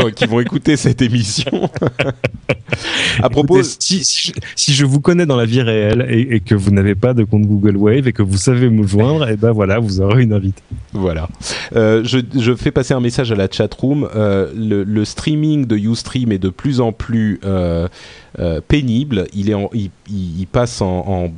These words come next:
Speaker 1: lag tout le temps. Donc je vais sans doute changer de, de, de serveur, euh, de serveur, j'allais dire. Enfin, de service.
Speaker 2: Serveur, de service, oui.
Speaker 1: Euh, voilà.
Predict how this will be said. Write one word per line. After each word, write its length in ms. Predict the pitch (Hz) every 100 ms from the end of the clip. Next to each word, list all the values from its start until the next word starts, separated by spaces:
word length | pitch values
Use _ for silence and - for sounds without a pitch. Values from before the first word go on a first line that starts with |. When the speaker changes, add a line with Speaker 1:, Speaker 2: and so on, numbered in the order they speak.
| 107
Speaker 1:
lag 340 | 110 120 113 -
tout 140 | 120
le 80 | 117
temps. 320 | - 113 143 - - - -
Donc 160 | 95
je 80 | 90
vais 140 | 95 98
sans 160 | 104
doute 180 | 104 120
changer 440 | - 101 90 104 92
de, 260 | 87 82
de, 420 | 78 82 78 80 80 85 87 107 117 -
de 800 | - 87 - 82 90 85 80 82 85 - - - - -
serveur, 600 | - - 127 110 113 117 104
euh, 180 | 92
de 120 | 85 90
serveur, 500 | - 87 85 85 80
j'allais 200 | 76 71
dire. 240 | 73 71 -
Enfin, 260 | 95 101 87
de 160 | 90 92
service. 240 | 135 104
Speaker 2:
Serveur, 320 | 107 123 107 87 - -
de 40 |
service, 400 | 92 147 147 110 113
oui. 60 | 101
Speaker 1:
Euh, 260 | 98 98 90
voilà. 340 | 98 98 92